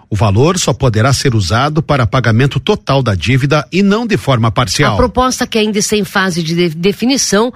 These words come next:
Speaker 2: busca ampliar as alternativas para a regularização financeira, ao mesmo tempo em que impõe regras mais rígidas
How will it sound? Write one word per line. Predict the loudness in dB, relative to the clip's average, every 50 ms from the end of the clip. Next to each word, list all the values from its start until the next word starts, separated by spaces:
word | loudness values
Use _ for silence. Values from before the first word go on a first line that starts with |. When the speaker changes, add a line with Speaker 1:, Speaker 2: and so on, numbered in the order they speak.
| -10 -20 -18 -10 -4
Speaker 2:
busca | -2 0 0 0 0 -2 -2
ampliar | -2 -2 -2 -2 0 0 0 0
as | -2 -2
alternativas | -2 -4 -2 -2 -2 -2 -2 -4 -2 -2 -2 0 0 -2 -2 -2
para | -4 -2 -2 -2
a | 0
regularização | 0 -2 0 0 -2 0 0 0 -2 -2 -2 -2 -2 -4
financeira, | -2 -2 -2 -2 0 0 0 0 2 2 2 0 -2 -4 -6 -14 -20 -20 -10 -2
ao | 0 2
mesmo | 2 2 0 0 -2 -4
tempo | -4 -2 0 0 0 0 -2 -4 -8 -12 -12 -12 -6
em | -4 -4 -2
que | 0 0
impõe | 0 0 0 -2 -2 -2 -2 0 -2 -4
regras | -4 -2 -2 -2 -2 -2 -2 -2 -2 0 0
mais | -2 -2 -2 -4 -4
rígidas | -2 -2 0 0 -2 0 -2 -2 -2 -2 -6